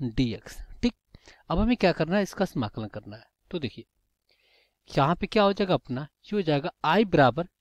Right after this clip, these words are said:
समाकलन एक बटा, एक बटा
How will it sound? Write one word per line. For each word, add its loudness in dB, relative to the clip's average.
समाकलन 0
एक -2
बटा, -6
एक 4
बटा 2